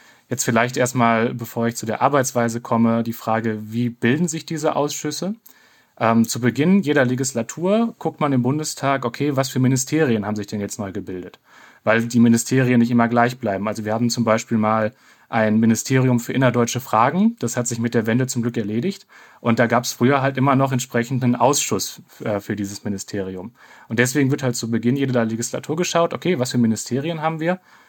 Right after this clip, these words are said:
Und dann wird spiegelbildlich zu diesen Ministerien werden dann Ausschüsse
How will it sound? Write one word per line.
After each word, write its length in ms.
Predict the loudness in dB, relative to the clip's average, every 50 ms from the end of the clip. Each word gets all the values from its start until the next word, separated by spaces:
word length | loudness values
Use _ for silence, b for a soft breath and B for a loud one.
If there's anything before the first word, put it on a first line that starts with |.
| b b
Und 160 | b 0 2
dann 200 | 4 4 2 2
wird 200 | 2 2 2 0
spiegelbildlich 920 | -2 -4 0 0 2 4 4 2 4 2 2 2 2 0 -4 -6 -6 -6 -6
zu 120 | -4 -2
diesen 240 | 0 0 2 4 4
Ministerien 800 | 4 4 4 2 0 -2 -2 0 0 0 0 0 2 2 2 2
werden 200 | 0 2 2 2
dann 140 | 2 2
Ausschüsse 600 | 2 2 2 2 0 -2 -4 -4 -4 -4 -6 -8